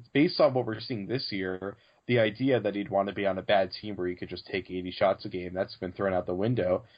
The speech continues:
He seems like a guy that wants to win. He wants to do it, he wants to do it his way as much as possible, but he wants to win. So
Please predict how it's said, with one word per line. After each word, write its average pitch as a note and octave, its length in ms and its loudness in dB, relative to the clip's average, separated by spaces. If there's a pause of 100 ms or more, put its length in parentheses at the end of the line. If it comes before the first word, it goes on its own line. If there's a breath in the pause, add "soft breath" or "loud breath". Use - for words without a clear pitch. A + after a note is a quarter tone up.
(240 soft breath)
He C#3 100 0
seems D#3 240 2
like D3+ 120 4
a C#3+ 60 4
guy A#2 200 6
that G#2+ 140 4
wants G2+ 300 2
to G#2 80 -2
win. F#2+ 220 -4
He A#2+ 80 2
wants A2+ 300 4
to A#2 80 -6
do G#2+ 180 0
it, G2+ 100 0 (100)
he B2 80 -2
wants C#3 200 4
to C#3 60 -2
do A#2+ 180 4
it G#2+ 80 2
his A#2 200 0
way G#2 180 2
as G2+ 100 -2
much G2+ 180 -4
as F#2 80 -12
possible, G2 540 0
but F#2+ 140 -4
he F#2+ 60 -2
wants G#2 320 2
to G2 80 -6
win. G2 340 0
So G2 420 4